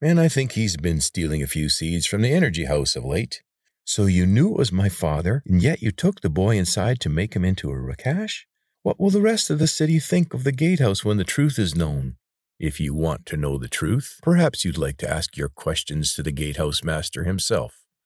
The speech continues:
I can let him know you would like to meet him in person." Lena's voice grew quiet. "I'm sorry,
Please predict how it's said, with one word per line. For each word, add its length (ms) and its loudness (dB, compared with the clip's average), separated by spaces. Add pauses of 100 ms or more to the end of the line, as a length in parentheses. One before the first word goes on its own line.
(220)
I 100 2
can 180 -2
let 160 -2
him 120 -6
know 240 -4
you 160 0
would 160 0
like 220 0
to 100 -2
meet 220 0
him 180 -2
in 140 -4
person." 460 -6 (720)
Lena's 360 0
voice 300 -6
grew 180 -8
quiet. 480 -8 (400)
"I'm 120 2
sorry, 560 -2